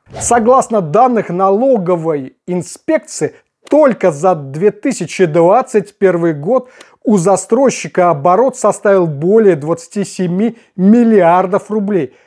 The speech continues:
И это, друзья, лишь по одной его компании. Я решил копнуть глубже и посмотреть, кто же все-таки является собственником и учредителем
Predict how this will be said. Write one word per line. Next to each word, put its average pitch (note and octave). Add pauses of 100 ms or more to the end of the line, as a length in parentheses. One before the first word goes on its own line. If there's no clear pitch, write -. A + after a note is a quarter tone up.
(160)
И F#3
это, A3+
друзья, F#3+
лишь B2+ (280)
по G3
одной D#3+ (140)
его D3+
компании. E3 (160)
Я D#3+
решил D4
копнуть A3+
глубже E3 (260)
и C4
посмотреть, A#3 (240)
кто -
же E3+
все-таки G#3+ (180)
является E3 (380)
собственником E3 (120)
и F#3
учредителем G#3+